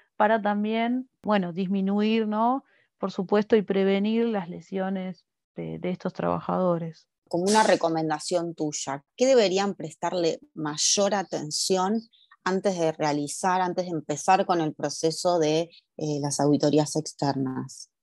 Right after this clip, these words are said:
Speaker 1: Bien, es un-, es una buena pregunta. Yo creo que se tienen que centrar en la planificación, ¿no? En repasar todos estos conceptos y empezar a pensar cómo los van a abordar, o sea, cómo van a relevar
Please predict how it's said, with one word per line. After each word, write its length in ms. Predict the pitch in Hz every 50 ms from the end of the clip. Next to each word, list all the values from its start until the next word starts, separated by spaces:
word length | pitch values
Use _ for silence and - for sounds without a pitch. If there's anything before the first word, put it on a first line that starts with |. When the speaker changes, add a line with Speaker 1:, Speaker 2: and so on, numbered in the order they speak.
| _ _ _ _ _ _ _ _ -
Speaker 1:
Bien, 300 | 311 277 233 214 214 214
es 160 | 226 220 -
un-, 220 | - - 76 76 -
es 220 | 247 269 254 -
una 340 | 269 254 233 220 220 214 208
buena 320 | 202 208 233 240 233 226 208
pregunta. 640 | 220 208 208 214 220 220 208 196 185 - - 196
Yo 180 | 190 - 285 247
creo 180 | 277 320 320 -
que 260 | 254 233 226 208 - -
se 260 | - - - 240 226
tienen 240 | - 269 285 277 247
que 80 | 240
centrar 400 | - 240 220 214 202 226 247 254
en 100 | 269 262
la 160 | 233 214 196
planificación, 920 | - 202 190 185 190 - - 202 - - 190 190 - 208 202 190 180 175 175
¿no? 320 | 185 202 233 262 277 269
En 220 | 254 214 202 202 196
repasar 720 | - 196 180 - 196 190 - - 240 240 254 262 269 262 _ _ - _ _ _ _ _
todos 320 | _ 247 247 254 240 - -
estos 360 | 247 254 - _ - 269 262
conceptos 880 | - - 214 208 208 202 - 247 247 240 - - 277 269 247 - - -
y 140 | - - 220
empezar 480 | 208 202 190 - 196 190 - - 226
a 100 | 233 226
pensar 600 | 208 202 196 202 196 - 220 214 220 220 240 233 - _ _ _ _ _ _ _
cómo 280 | _ - 226 226 226 226
los 120 | 220 214 208
van 180 | 208 208 208
a 60 | 214 208
abordar, 560 | 202 196 190 196 196 202 190 185 180 175 185
o 100 | 180 180
sea, 180 | - _ _ _ _ _
cómo 300 | - 220 214 220 226 208
van 180 | 208 214 220
a 80 | 214 214
relevar 800 | 202 202 190 190 190 190 196 208 220 233 233 240 247 254 269 262